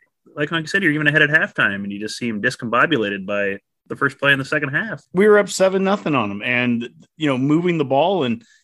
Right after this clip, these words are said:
Speaker 2: it's a pick six is what, how they score their first points and get back into the game. Uh, Jacques Jeant has six carries for sixty yards.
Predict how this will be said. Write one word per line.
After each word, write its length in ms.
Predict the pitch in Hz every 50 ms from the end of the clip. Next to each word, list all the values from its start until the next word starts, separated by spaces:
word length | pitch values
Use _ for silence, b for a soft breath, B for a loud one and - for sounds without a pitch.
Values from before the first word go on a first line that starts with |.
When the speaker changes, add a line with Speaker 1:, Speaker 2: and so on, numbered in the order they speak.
| b _
Speaker 2:
it's 160 | 127 131 -
a 60 | 139
pick 260 | 113 - 151 147 147 -
six 480 | - 196 220 220 - - - - - -
is 140 | 127 120
what, 180 | 117 131 123 110
how 180 | - 127 127 127
they 120 | 120 123
score 260 | 117 - - 127 123 117
their 120 | 113 107
first 280 | - - 123 110 - _
points 300 | - 120 110 101 - 120
and 100 | 110 104
get 160 | 110 101 -
back 240 | 113 104 98 98 -
into 140 | 104 98
the 60 | 92 95
game. 320 | 90 95 90 87 82 - _ _
Uh, 220 | - 107 110 110 110
Jacques 220 | 110 135 127 123
Jeant 560 | - 160 156 147 143 147 151 156 170 170 135
has 340 | - 139 135 131 120 - -
six 300 | - - - 160 147 -
carries 340 | - - 151 160 160 156 151
for 100 | - 151
sixty 380 | 131 - 165 151 - - 170 165
yards. 480 | 165 165 208 233 131 - - - -